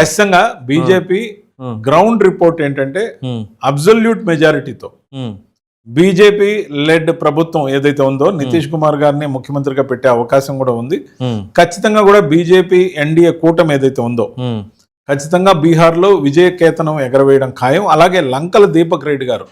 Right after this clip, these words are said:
Speaker 2: ఉమ్.
Speaker 1: అందరూ అనుకుంటున్నట్టు వెనకబడి లేరు కదా,
Speaker 2: ఉమ్.
Speaker 1: డార్క్ హార్స్ గా, ఫ్రంట్ రన్నర్ గా ఉన్నారు ఈ రోజున.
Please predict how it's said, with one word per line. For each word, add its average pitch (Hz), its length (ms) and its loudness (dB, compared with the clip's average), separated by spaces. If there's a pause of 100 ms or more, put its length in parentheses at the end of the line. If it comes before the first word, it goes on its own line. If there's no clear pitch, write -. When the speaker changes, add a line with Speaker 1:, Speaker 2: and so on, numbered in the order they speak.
Speaker 2:
ఉమ్. 117 220 -6 (200)
Speaker 1:
అందరూ 196 400 4
అనుకుంటున్నట్టు 165 1300 -2
వెనకబడి 180 520 0
లేరు 165 220 2
కదా, 156 260 4 (300)
Speaker 2:
ఉమ్. 131 200 -4 (320)
Speaker 1:
డార్క్ 185 420 2
హార్స్ 180 240 0
గా, 202 140 -2
ఫ్రంట్ 180 340 -6
రన్నర్ 175 280 -2
గా 180 120 -2
ఉన్నారు 160 280 -4
ఈ 127 80 -8
రోజున. 123 300 -6